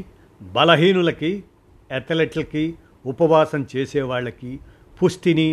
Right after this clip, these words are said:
తక్షణ శక్తిని అందిస్తుంది. పక్వానికి రాని అరటిలో రెసిస్టెంట్ స్టార్చ్ ఉంటుంది. తింటే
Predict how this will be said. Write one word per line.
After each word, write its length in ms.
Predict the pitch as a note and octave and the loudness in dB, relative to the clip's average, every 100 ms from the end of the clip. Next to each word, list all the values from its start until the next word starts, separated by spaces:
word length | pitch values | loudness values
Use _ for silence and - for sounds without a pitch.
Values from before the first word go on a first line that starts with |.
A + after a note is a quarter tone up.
| D3 | -2
తక్షణ 360 | C3+ C3+ D#3 D3 | -4 -4 -2 -4
శక్తిని 460 | B2+ C3 - C3 C3 | -4 -8 -8 -8 -6
అందిస్తుంది. 640 | B2 A#2+ A#2+ - A#2 A2+ B2 - - - - - - - - | -6 -8 -8 -10 -12 -10 -12 -16 -20 -20 -20 -20 -20 -20 -2
పక్వానికి 600 | C#3+ - E3+ G3+ F3+ C3 | 0 0 2 2 2 0
రాని 280 | C#3 D#3+ F3 | 0 0 0
అరటిలో 420 | C3+ D3 D#3 D#3 D3 - - - _ _ _ _ _ _ | -2 -2 -2 0 0 -4 -14 -20 _ _ _ _ _ _
రెసిస్టెంట్ 640 | B2 D#3+ G3 F3+ - F#3+ - | -2 0 0 -2 0 -2 -2
స్టార్చ్ 680 | - D3+ D#3 - - _ - _ - | -6 0 0 0 -10 _ -20 _ -12
ఉంటుంది. 440 | C3 B2 B2+ A2+ D#3 - _ _ _ _ - | -10 -8 -8 -8 -12 -16 _ _ _ _ -4
తింటే 360 | C#3+ C#3+ E3 | -2 2 2